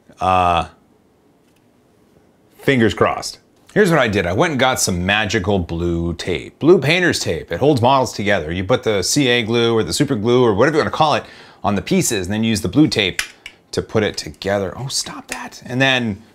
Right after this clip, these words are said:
it just holds it. And then when you're done, you take the blue tape off. It's that easy, usually.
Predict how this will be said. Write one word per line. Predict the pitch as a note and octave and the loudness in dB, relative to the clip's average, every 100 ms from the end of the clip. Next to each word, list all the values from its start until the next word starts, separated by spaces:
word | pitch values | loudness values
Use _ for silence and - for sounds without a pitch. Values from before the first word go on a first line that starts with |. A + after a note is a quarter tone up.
| - | -8
it | G#2+ | -6
just | B2+ A#2+ | -4 2
holds | F3+ A2+ | 2 2
it. | F2 | -2
And | G2 | 0
then | G2+ | 2
when | G2 | 2
you're | |
done, | G#2+ G#2 | 2 2
you | F#2 | 2
take | A#2 F#2+ | 0 2
the | |
blue | G#2+ B2+ | 4 4
tape | B2+ A2+ | 4 2
off. | B2 - - - _ _ - - _ _ _ _ _ _ _ _ _ - | 0 -2 -10 -20 _ _ -20 -20 _ _ _ _ _ _ _ _ _ -10
It's | - | -2
that | F2 F2+ | -2 0
easy, | F2+ D2 C2 - _ _ _ _ _ _ - | -2 -4 -12 -18 _ _ _ _ _ _ -4
usually. | D#2+ A#2+ G2 E2+ C2 A1+ - | 2 4 4 0 -4 -6 -14